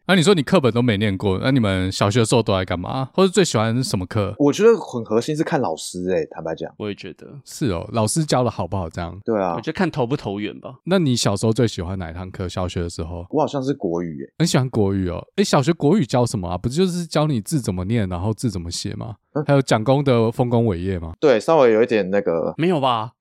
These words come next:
Speaker 3: <laughs> 你们有，你们有念到哦。
Speaker 2: <laughs> 我们小时候稍微有点国民党成分。
Speaker 1: 差距出来了。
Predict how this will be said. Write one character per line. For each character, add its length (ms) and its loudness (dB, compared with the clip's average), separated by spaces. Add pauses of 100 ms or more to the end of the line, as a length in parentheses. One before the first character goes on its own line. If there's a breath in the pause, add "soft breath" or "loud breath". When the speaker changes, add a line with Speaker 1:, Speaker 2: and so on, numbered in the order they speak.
Speaker 3:
<laughs> 180 -4
你 60 -2
们 120 0
有， 340 2
你 60 -8
们 100 0
有 60 0
念 180 -2
到 100 2
哦。 280 4
Speaker 2:
<laughs> 80 2
我 40 2
们 120 2
小 140 2
时 100 2
候 180 6
稍 200 4
微 140 6
有 80 4
点 140 2
国 140 4
民 160 6
党 20 4
成 0 -
分。 0 -
Speaker 1:
差 80 4
距 80 4
出 60 2
来 140 4
了。 220 2